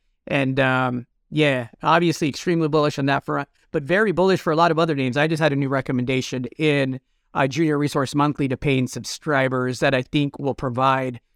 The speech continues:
you know, a similar run from cents to dollars in relatively short order.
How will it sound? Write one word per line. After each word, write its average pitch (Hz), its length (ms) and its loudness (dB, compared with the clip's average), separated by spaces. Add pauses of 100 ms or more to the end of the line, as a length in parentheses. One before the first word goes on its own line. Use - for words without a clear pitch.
(160)
you 240 80 2
know, 233 120 4
a 170 40 2
similar 190 380 2
run 156 240 2
from 131 200 -8
cents 160 360 0
to 147 100 -6
dollars 131 480 0
in 127 80 -2
relatively 135 480 0
short 147 320 -2
order. 147 400 -2